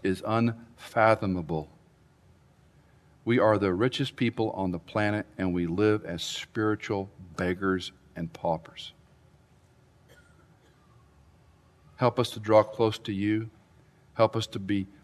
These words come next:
longing for your word more than entertainment, more than distraction, more than the internet, our device in our hand or pocket, more than technology,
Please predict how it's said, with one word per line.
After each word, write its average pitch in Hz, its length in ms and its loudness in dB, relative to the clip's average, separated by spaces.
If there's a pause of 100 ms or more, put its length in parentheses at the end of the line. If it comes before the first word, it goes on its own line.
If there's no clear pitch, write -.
(120)
longing 110 600 6
for 107 280 -2
your 98 200 2
word 110 580 4 (300)
more 107 400 2
than 101 220 0 (100)
entertainment, 107 840 -2 (320)
more 110 240 2
than 104 180 -2
distraction, 107 840 -2 (340)
more 107 300 2
than 104 280 -2 (240)
the 98 260 -4
internet, 110 560 0 (160)
our 101 120 0
device 101 540 0
in 107 100 -4
our 101 140 -2
hand 107 280 -2
or 104 80 -4
pocket, 104 520 0 (440)
more 113 300 4
than 104 160 0
technology, 104 960 -2